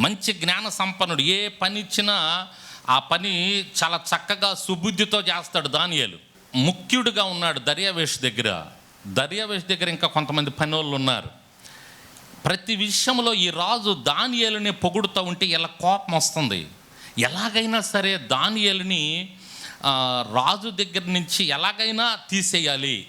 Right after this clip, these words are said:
ఆ ఉద్యోగంలో నుంచి తీసేయాలి, ఆ, లేకపోతే రాజు దృష్టిలో ఏదో ఒక రకంగా చెడు చూపించాలా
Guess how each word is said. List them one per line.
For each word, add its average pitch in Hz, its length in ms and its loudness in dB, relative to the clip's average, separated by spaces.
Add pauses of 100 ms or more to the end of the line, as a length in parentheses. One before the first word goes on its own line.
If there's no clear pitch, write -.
ఆ 110 80 6
ఉద్యోగంలో 202 680 0
నుంచి 196 200 -4
తీసేయాలి, 143 800 0 (720)
ఆ, 120 340 0
లేకపోతే 196 880 -4
రాజు 156 460 2
దృష్టిలో 208 520 -2
ఏదో 220 380 0
ఒక 247 220 -2
రకంగా 214 340 0
చెడు 220 300 0
చూపించాలా 156 840 0